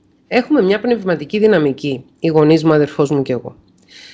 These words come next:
Ε, όταν λέω πνευματική δυναμική, εννοώ ότι έχουμε γεννηθεί σε μια οικογένεια στην οποία υπάρχει η πνευματικότητα. Η πνευματικότητα ως προσωπικός αγώνας για καλυτέρευση της ψυχής μας και σωτηρία της ψυχής μας. Οι γονείς μου είναι και οι δύο θρήσκοι, ο πατέρας μου είναι ιερέας, όπως γνωρίζετε,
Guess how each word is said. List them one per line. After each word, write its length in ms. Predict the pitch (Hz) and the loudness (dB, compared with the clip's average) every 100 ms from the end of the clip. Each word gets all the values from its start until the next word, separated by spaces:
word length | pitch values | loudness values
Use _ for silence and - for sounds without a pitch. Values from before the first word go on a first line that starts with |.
| - - _ _ | -20 -20 _ _
Ε, 200 | 156 156 | -4 0
όταν 300 | 185 196 254 | 2 4 4
λέω 120 | 269 | 4
πνευματική 600 | 254 190 160 156 156 220 | 2 0 0 -2 -2 0
δυναμική, 600 | 240 190 151 151 254 294 | 2 4 2 -2 -2 2
εννοώ 240 | 247 190 | 2 4
ότι 160 | 214 202 | 2 0
έχουμε 240 | 214 233 | 0 0
γεννηθεί 580 | 185 160 143 131 - 277 | 2 2 0 -2 0 0
σε 100 | 294 | 2
μια 180 | 170 196 | 2 2
οικογένεια 760 | 196 143 135 147 226 311 381 - _ _ | 2 0 2 2 4 2 0 -6 _ _
στην 300 | - - 180 | -10 0 2
οποία 500 | 165 226 269 - - _ _ | 2 2 2 0 -4 _ _
υπάρχει 460 | 190 190 185 - 147 | 0 2 2 2 -2
η 40 | |
πνευματικότητα. 920 | 135 127 135 127 127 139 139 - _ _ _ | -2 -4 -6 -10 -10 -14 -14 -20 _ _ _
Η 100 | - | -12
πνευματικότητα 600 | 156 160 151 147 156 277 254 | -4 -2 -2 -2 0 2 2
ως 120 | 254 | 2
προσωπικός 580 | 226 190 151 147 202 185 | 0 0 -4 -2 0 2
αγώνας 380 | 156 196 247 | 2 4 4
για 120 | 202 165 | 2 0
καλυτέρευση 640 | 151 139 170 202 208 202 | 0 2 2 2 0 -6
της 120 | 175 | -10
ψυχής 360 | - 135 285 320 | -10 -6 0 2
μας 160 | 330 | 2
και 100 | - | 0
σωτηρία 400 | 233 202 175 226 | 0 2 4 4
της 120 | 226 - | 2 -2
ψυχής 420 | - 147 135 - | -6 -2 -4 -4
μας. 220 | - - | -12 -12
Οι 100 | - | -6
γονείς 340 | 175 165 170 160 | -2 2 2 0
μου 100 | 160 | 0
είναι 120 | 156 | 0
και 100 | 139 | -2
οι 60 | |
δύο 180 | 135 139 | -4 -4
θρήσκοι, 400 | 131 277 294 - | -2 0 0 0
ο 40 | 170 | -2
πατέρας 360 | 147 156 147 | 0 0 0
μου 80 | 147 | 0
είναι 120 | 135 | 0
ιερέας, 320 | 131 156 160 | 2 4 2
όπως 180 | 151 135 | 0 -8
γνωρίζετε, 560 | 151 196 277 302 302 | -2 2 2 2 2